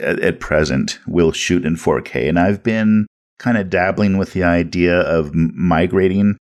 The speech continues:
to a higher end camera, and then something, whatever, what tends to stop me in that kind of thinking and that kind of, I guess, progression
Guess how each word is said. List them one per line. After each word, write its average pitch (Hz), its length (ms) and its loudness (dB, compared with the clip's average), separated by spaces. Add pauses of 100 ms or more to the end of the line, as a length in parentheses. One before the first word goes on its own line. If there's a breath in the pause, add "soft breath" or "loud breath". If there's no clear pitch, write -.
(400)
to 107 180 0
a 95 40 0
higher 98 360 0
end 90 180 -2
camera, 101 560 0
and 90 220 2
then 95 400 2 (540)
something, 101 600 -2
whatever, 101 280 0
what - 260 -4
tends 135 360 0
to 98 120 -2
stop - 420 -4
me 69 420 -4 (260)
in 87 200 0
that 87 240 0
kind 82 240 0
of 82 120 0
thinking 85 460 0
and 82 140 2
that 69 180 -4
kind 80 260 0
of, 80 200 0
I - 100 0
guess, - 220 -2
progression 98 680 -2